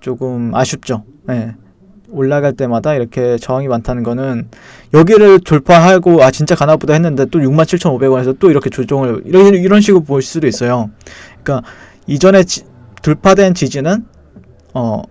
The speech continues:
돌파된 저항은 지지가 된다라는 관점이 있죠. 보통 이제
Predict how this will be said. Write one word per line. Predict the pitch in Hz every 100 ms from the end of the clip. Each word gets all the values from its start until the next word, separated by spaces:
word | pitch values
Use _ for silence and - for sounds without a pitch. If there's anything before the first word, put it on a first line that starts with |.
| _ _
돌파된 | - 156 185 170 170 160
저항은 | 135 127 127 180 220 - _
지지가 | - 127 190
된다라는 | 226 190 139 127 123 113 131
관점이 | 131 120 170 135
있죠. | 104 139 -
보통 | - 117
이제 | 110